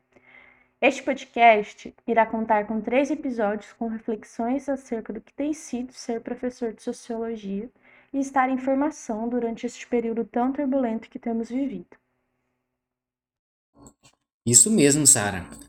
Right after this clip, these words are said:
Speaker 2: Como a Sara apresentou, eu sou o Marcos Roberto de Carvalho e esse podcast faz parte do nosso projeto para a disciplina de estágio dois do curso de Ciências Sociais da U F M T.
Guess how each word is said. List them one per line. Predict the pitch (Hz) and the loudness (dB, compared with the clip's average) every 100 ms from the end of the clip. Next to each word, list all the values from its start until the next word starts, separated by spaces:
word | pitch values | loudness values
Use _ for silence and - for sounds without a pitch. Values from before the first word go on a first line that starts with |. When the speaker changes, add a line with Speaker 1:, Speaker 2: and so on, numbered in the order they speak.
| _ | _
Speaker 2:
Como | 185 233 | 0 2
a | 220 | 4
Sara | 127 113 | 4 2
apresentou, | 110 113 104 104 139 135 123 - | 0 -2 -2 -2 2 2 2 -2
eu | 143 | -2
sou | 143 160 151 | 0 0 2
o | |
Marcos | 120 143 - | 2 0 -2
Roberto | - 139 120 123 131 | -2 2 4 4 2
de | 127 | 0
Carvalho | 123 151 135 110 98 | 0 0 0 0 0
e | 101 107 127 | -2 2 4
esse | 156 - | 4 0
podcast | - 143 156 - 127 139 127 - - | 0 -2 -2 -4 -2 0 0 -4 -10
faz | - 131 131 | -2 -2 -2
parte | - 120 127 127 | -2 -2 -2 -2
do | 123 | 2
nosso | 127 127 - | 2 2 0
projeto | 160 190 120 123 127 | 0 0 2 -2 -2
para | - 127 | -2 0
a | 123 | 0
disciplina | 117 - - 117 120 120 | 0 -2 0 0 0 0
de | 113 | -2
estágio | 110 - 151 202 180 | -2 0 0 0 2
dois | 131 127 | 2 2
do | 131 | 0
curso | 131 120 120 113 | 0 0 0 -2
de | 113 | -2
Ciências | - 104 104 113 | 0 0 -2 -4
Sociais | - 104 - 95 92 | -4 -2 0 -2 -2
da | 95 | -2
U | |
F | 98 92 101 | -2 -4 -4
M | 107 | -4
T. | 110 85 | -4 -10